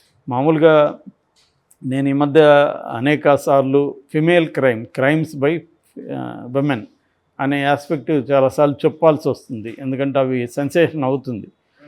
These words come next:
నిజానికి ఇప్పటికి కూడా నైంటీ ఫైవ్ పర్సెంట్, ఆ, విమెన్ మీదే క్రైమ్స్ ఎక్కువ జరుగుతాయి, దాంట్లో no doubt. అందుకని crimes by women అని Google-లో కొట్టినా కూడా నీకేం పెద్ద రావు,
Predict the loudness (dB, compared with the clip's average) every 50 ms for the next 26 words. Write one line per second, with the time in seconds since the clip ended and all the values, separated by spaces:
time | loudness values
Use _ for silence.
0 | -20 _ _ _ -10 -8 -4 0 2 2 4 2 0 -2 -4 -4 -2 -2 -2 -2
1 | -2 0 0 0 2 4 4 4 4 2 0 -2 -4 -4 -4 -4 -4 -4 -4 -2
2 | 0 0 0 0 -2 -2 -2 -2 -2 -2 -2 -6 -6 -4 -2 -2 0 0 -2 -4
3 | -8 _ _ _ _ _ _ _ _ -18 -12 -8 -8 -6 -6 -6 -8 -6 -4 -2
4 | 0 0 0 0 0 0 0 0 0 0 0 0 0 0 0 0 0 -2 -4 -6
5 | -6 -4 -6 -6 -4 -4 -4 -4 -4 -6 -6 -8 -10 -10 _ _ _ -16 -10 -4
6 | -2 -2 -2 -2 -4 -4 -4 -2 0 0 0 0 0 -2 -4 -8 -16 _ -10 -6
7 | -4 -4 0 2 2 2 2 0 0 -4 -6 -14 _ _ _ _ _ _ _ _
8 | 0 4 6 6 6 4 2 0 2 6 6 6 6 4 2 2 2 2 2 2
9 | 2 0 0 2 2 2 2 4 4 4 4 4 2 0 0 -2 -4 -2 -2 -2
10 | -2 -2 -2 -2 -2 -2 -2 -2 -2 -2 -2 0 0 0 0 2 2 0 0 0
11 | -2